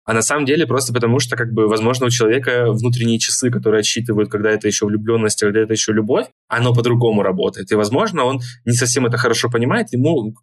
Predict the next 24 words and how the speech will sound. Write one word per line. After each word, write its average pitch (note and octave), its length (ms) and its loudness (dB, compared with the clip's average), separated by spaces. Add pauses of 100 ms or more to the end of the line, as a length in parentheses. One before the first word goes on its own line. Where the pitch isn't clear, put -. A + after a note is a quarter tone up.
как A2 160 0
бы, A2+ 80 0
тяжеловато A#2+ 540 0
про A2 100 0
это A2 100 -4
сказать, B2+ 360 -2
потому A2+ 180 0
что A#2+ 160 0
он G#2+ 80 2
сам A#2 240 0
плохо - 260 -2
понимает G2+ 400 -2 (100)
просто, - 260 -4
и G#2+ 40 2
всё. - 280 -4 (140)
Но A#2+ 300 0
возможно, C#3 420 2
что A2+ 500 4 (180)
в A2+ 60 -4
голове A#2 380 2
у, G#2+ 440 2 (140)
там, G2 320 -2
вашего G#2+ 320 0
визави A2 560 2